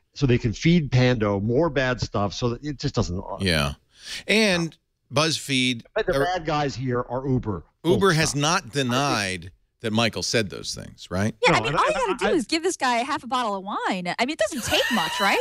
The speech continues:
Speaker 3: Like, I mean, really. Like, I, I don't mean to <laughs>
Speaker 2: So are you, okay, so let me ask you. See, it's not an issue for me 'cause I can't use Uber in Petaluma.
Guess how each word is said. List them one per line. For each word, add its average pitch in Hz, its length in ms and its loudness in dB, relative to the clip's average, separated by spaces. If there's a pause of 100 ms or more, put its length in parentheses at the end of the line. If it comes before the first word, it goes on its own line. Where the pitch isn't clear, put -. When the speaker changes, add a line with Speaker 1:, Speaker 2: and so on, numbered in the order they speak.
Speaker 3:
Like, 285 200 2 (120)
I 311 100 2
mean, 330 140 -8 (260)
really. 220 340 -2 (400)
Like, 370 140 0
I, 392 60 2
I 403 240 0
don't 466 160 -2
mean 415 180 -6 (580)
to - 40 -12
<laughs> - 0 -
Speaker 2:
So 208 180 2
are - 80 4
you, 220 180 0
okay, 190 500 0 (100)
so 190 180 0
let 196 160 -2
me 226 120 0
ask 226 200 0
you. 156 60 -2
See, 220 140 -2
it's 202 120 -2
not 294 160 0
an 208 80 2
issue 170 220 2
for 147 140 -2
me 151 120 2
'cause 139 160 -2
I 135 140 4
can't 127 260 -2
use 113 220 0
Uber 98 240 -2
in 90 80 -6
Petaluma. 87 560 0